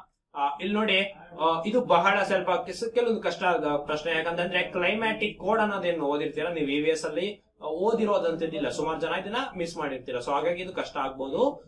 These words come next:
So, ಆ, ನೋಡಿ, ಆ, ಟ್ರಾಪಿಕಲ್ ರೈನ್ ಫಾರೆಸ್ಟ್ ಗೆ ಎ ಡಬ್ಲ್ಯೂ ಅಂತ ಕೋಡ್ ಇದೆಯಂತೆ. ಟ್ರಾಪಿಕಲ್ ಮತ್ತೆ ಸಬ್ ಟ್ರಾಪಿಕಲ್ ಸ್ಟೆಪ್ ಗೆ ಬಿ ಎಸ್ ಎಚ್,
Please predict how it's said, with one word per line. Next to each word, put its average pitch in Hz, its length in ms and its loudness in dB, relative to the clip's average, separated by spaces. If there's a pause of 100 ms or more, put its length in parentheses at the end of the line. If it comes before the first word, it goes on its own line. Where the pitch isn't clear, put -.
(180)
So, 147 380 0 (200)
ಆ, - 140 -6
ನೋಡಿ, 196 400 -2
ಆ, 156 100 2
ಟ್ರಾಪಿಕಲ್ 185 580 0
ರೈನ್ 190 180 2
ಫಾರೆಸ್ಟ್ 180 320 -2
ಗೆ 190 120 -2
ಎ 143 300 2
ಡಬ್ಲ್ಯೂ 160 300 0
ಅಂತ 151 100 -4
ಕೋಡ್ 151 300 0
ಇದೆಯಂತೆ. 147 540 0
ಟ್ರಾಪಿಕಲ್ 170 480 -2
ಮತ್ತೆ 165 180 0
ಸಬ್ 180 220 -4
ಟ್ರಾಪಿಕಲ್ 196 440 -2
ಸ್ಟೆಪ್ - 320 -6
ಗೆ 208 300 2
ಬಿ 147 200 -2
ಎಸ್ 151 200 0
ಎಚ್, - 200 -4